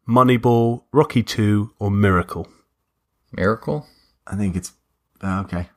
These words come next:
Speaker 3: I guess. You said
Speaker 1: It's Moneyball, apparently.
Speaker 3: I was about to say I
Speaker 1: It's
Speaker 3: think
Speaker 1: what
Speaker 3: it's
Speaker 1: Brad Pitt's,
Speaker 3: Moneyball,
Speaker 1: yeah.
Speaker 3: yeah.
Speaker 1: Okay.
Speaker 3: But I don't actually, I didn't know. Know that definitively, obviously.
Speaker 1: This one's, this is a good one. It's an easy one.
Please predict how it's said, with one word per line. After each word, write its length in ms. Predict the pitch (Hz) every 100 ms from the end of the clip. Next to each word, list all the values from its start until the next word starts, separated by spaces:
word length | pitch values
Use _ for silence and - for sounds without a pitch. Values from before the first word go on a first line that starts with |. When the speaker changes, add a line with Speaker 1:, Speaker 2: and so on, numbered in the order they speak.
| -
Speaker 3:
I 40 |
guess. 360 | - 90 - -
You 100 | 87
said 200 | 92 117
Speaker 1:
It's 80 | 104
Moneyball, 480 | 123 117 107 98 92
apparently. 440 | 90 95 95 98
Speaker 3:
I 100 | 131
was 100 | 139
about 140 | 127 110
to 60 |
say 120 | 95
I 20 | 113
Speaker 1:
It's 80 |
Speaker 3:
think 80 | 101
Speaker 1:
what 60 | 117
Speaker 3:
it's 80 | 98
Speaker 1:
Brad 260 | 104 98
Pitt's, 160 | 87 82
Speaker 3:
Moneyball, 40 |
Speaker 1:
yeah. 320 | 101 98 90 82 - _
Speaker 3:
yeah. 80 | 110
Speaker 1:
Okay. 80 | 104
Speaker 3:
But 80 | 110
I 60 | 113
don't 140 | 113 101
actually, 320 | 98 - 90
I 80 | 92
didn't 160 | 90
know. 100 | 82 - _ _ _ _ -
Know 160 | 113
that 140 | 101 87
definitively, 520 | 87 92 82 - 73
obviously. 400 | 71 - - 82 - _ _ _ -
Speaker 1:
This 180 | 107 -
one's, 200 | 95 -
this 280 | - 127
is 100 | 110 98
a 40 |
good 160 | 113 101
one. 200 | 101 101
It's 120 | 104
an 60 | 123
easy 180 | 110
one. 220 | 110 110